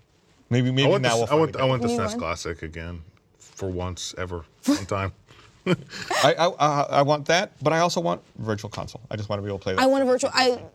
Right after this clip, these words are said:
Speaker 3: put a Virtual Console on my Switch.
Speaker 1: Mm-hmm.
Speaker 3: I will pay money. I will pay a subscription fee.
Speaker 2: That will come eventually. That's what
Speaker 3: Okay, the word eventually is
Speaker 2: Yeah,
Speaker 3: the
Speaker 2: it was
Speaker 3: problem
Speaker 2: supposed to
Speaker 3: here.
Speaker 2: launch with the system.
Speaker 3: Yeah.
Speaker 2: So it was, uh, whatever. Uh, sorry, w-,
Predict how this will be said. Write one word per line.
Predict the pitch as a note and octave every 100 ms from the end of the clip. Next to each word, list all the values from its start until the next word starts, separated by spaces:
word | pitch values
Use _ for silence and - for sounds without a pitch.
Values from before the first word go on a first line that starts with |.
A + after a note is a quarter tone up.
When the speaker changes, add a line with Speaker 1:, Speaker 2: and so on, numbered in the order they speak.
| -
Speaker 3:
put | - C4+
a |
Virtual | C4+ C#4
Console | C4+ B3+ C4
on |
my | A#3+
Switch. | A#3+ - - -
Speaker 1:
Mm-hmm. | A2 A2 A2+
Speaker 3:
I | B3
will |
pay | C4 C4
money. | A#3+ B3 G3 E3+ -
I | A3+
will | C4 C4+
pay | B3+ A#3+ A#3
a |
subscription | A3+ A#3 - D#4+ A#4
fee. | F4+ F#3 -
Speaker 2:
That | A#2 C#3+
will | D3+ G#3+
come | G3 G#3 B3+
eventually. | E3+ A3+ - D3 - - _ _ - -
That's | B2 -
what | D4
Speaker 3:
Okay, | - - -
the | G#3+ D4+
word | D#4+ D#4+
eventually | A#3+ E4 - D4 B3 A#3
is |
Speaker 2:
Yeah, | E3
Speaker 3:
the |
Speaker 2:
it |
was | C3+
Speaker 3:
problem | A#3+ G#3 G#3+
Speaker 2:
supposed |
to | G3
Speaker 3:
here. |
Speaker 2:
launch | B2+ E3 -
with | A2
the |
system. | - G#3 - C#3 -
Speaker 3:
Yeah. | B3+ D4+
Speaker 2:
So | -
it | E3
was, | C#3 A#2 A#2+
uh, | A2+ A2+
whatever. | A#2 A#2+ G#2+ - - - -
Uh, | A#2 A2+ - -
sorry, | - G#2
w-, | G2+